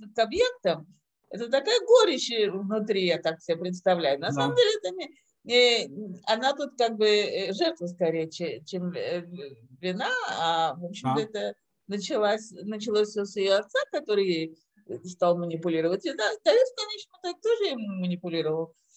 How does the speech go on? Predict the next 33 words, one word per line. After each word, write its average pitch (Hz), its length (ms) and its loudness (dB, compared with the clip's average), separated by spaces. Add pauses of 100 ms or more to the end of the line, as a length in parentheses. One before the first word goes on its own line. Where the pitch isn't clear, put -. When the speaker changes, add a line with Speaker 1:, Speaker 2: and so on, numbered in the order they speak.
(420)
Speaker 1:
Э, 165 60 -2 (280)
Speaker 2:
Мгм. 180 440 -2
Speaker 1:
и, 180 100 -4
э, 151 380 -6
и - 40 -10
то, 185 140 -8 (420)
то, 254 120 0
что, 254 240 -8
так 240 180 0
сказать, 233 300 -8
она 226 220 0
потом, 202 460 0 (520)
э, 180 260 -2
м, 156 400 -8
если 196 280 -2
мы 208 180 -2
могли 196 500 0
себе 220 140 2
представить, 185 600 2
это 165 220 0
было, 170 220 -2 (460)
так 156 120 -6
сказать, 143 320 -14
э, 139 280 -2 (360)
э, 156 220 -2 (160)
воссоединение 185 800 -2
любящих 175 440 0
людей, 202 540 0
там, 170 240 2 (380)
э, 151 460 2
э, 143 480 -2
семья, 190 960 4
э, 160 160 -8